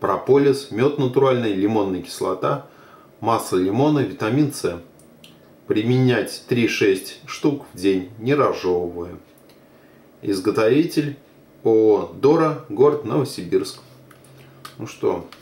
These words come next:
я думаю, такие леденцы можно будет брать.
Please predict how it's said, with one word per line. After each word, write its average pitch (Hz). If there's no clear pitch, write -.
я 104
думаю, 123
такие 110
леденцы 113
можно 131
будет 95
брать. 87